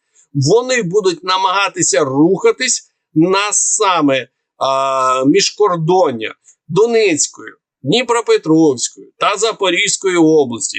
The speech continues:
Відповідно, вже там треба влаштовувати відповідні лінії оборони, допоки їх не тероризують. Усі ці інженерні війська, обласні військові адміністрації, які н-, нічого не роблять, але вони повинні все це робити,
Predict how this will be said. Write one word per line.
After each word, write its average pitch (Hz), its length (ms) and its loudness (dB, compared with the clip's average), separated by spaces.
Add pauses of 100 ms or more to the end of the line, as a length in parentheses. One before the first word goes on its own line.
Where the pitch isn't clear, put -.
Відповідно, 185 840 -2
вже 165 340 -4 (100)
там 190 400 0
треба 170 640 -2
влаштовувати 180 1000 0
відповідні 170 680 -4
лінії 180 300 -2
оборони, 180 720 2
допоки 180 680 -2
їх 160 360 -4
не 170 220 0
тероризують. 175 920 0
Усі 139 240 -6
ці 190 140 -4
інженерні 175 640 -2
війська, 175 440 -4
обласні 151 520 -2
військові 185 460 -2
адміністрації, 175 1000 -2
які 139 180 -4
н-, 160 220 2 (300)
нічого 180 460 0
не 175 140 0
роблять, 175 500 0 (260)
але 156 260 0
вони 139 300 2
повинні 120 560 -4
все 170 300 -2
це 185 260 -2
робити, 185 680 0